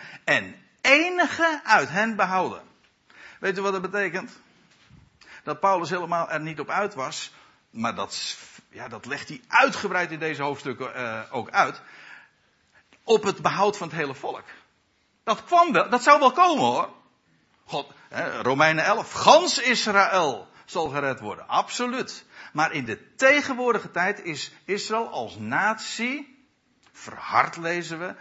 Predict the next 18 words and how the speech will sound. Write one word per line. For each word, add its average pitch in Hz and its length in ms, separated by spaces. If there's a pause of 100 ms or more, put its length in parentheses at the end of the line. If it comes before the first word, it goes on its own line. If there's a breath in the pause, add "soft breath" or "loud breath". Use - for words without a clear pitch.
(100)
Er 147 100
ligt 113 200
een 98 140
bedekking 180 800
over 147 280
hun 131 160
hart. 127 640 (640 soft breath)
En 117 240
zien 143 360
ze, 151 240 (180 loud breath)
ze - 120
zijn 131 240
vijanden, 190 880
zegt 139 220
Paulus, 127 640 (800 soft breath)
van 123 200
het 113 180
evangelie. 101 720